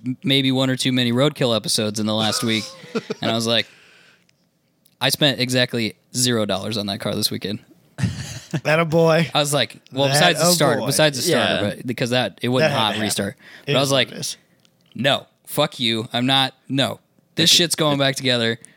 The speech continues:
Speaker 3: you
Speaker 1: We
Speaker 3: are
Speaker 1: are
Speaker 3: going
Speaker 1: done with,
Speaker 3: drifting.
Speaker 1: we are done with this." <laughs>
Speaker 2: It's about how I feel with my Omni. I get it.
Speaker 1: So I would,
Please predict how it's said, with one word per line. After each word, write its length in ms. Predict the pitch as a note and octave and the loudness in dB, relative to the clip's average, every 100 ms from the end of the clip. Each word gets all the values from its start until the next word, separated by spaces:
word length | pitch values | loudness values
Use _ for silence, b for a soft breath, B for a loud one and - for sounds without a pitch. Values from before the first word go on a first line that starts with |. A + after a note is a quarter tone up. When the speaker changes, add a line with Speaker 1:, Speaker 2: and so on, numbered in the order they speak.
| B | B
Speaker 3:
you 160 | A#2 C3+ | 0 2
Speaker 1:
We 60 | |
Speaker 3:
are 80 | C3+ | 2
Speaker 1:
are 60 | C3+ | 2
Speaker 3:
going 180 | C#3+ C#3+ | 2 4
Speaker 1:
done 160 | E3+ D3 | 4 4
with, 160 | D3 | 2
Speaker 3:
drifting. 180 | C3+ A#2 | 0 -2
Speaker 1:
we 100 | D3 | 0
are 80 | C3+ | 0
done 300 | B2 D#3 C#3+ | 0 0 0
with 160 | B2+ - | -2 0
this." 420 | - - - - | -2 0 -2 -2
<laughs> 240 | - _ - | -14 _ -8
Speaker 2:
It's 160 | - | -6
about 220 | C3+ D3 D3 | -2 0 2
how 80 | |
I 120 | C3+ C3 | 0 -2
feel 220 | C3 B2+ | -2 -4
with 80 | A#2 | -2
my 200 | A2 G#2+ | -2 0
Omni. 300 | G#2 F#2 G2 | -2 -4 -4
I 80 | A#2 | -4
get 260 | A2 G2 | -4 -4
it. 120 | D#2+ - b b b b b _ _ - _ _ _ | -6 -16 b b b b b _ _ -20 _ _ _
Speaker 1:
So 160 | - A2+ | -2 2
I 180 | A2+ C3+ | 2 2
would, 200 | C3 | 0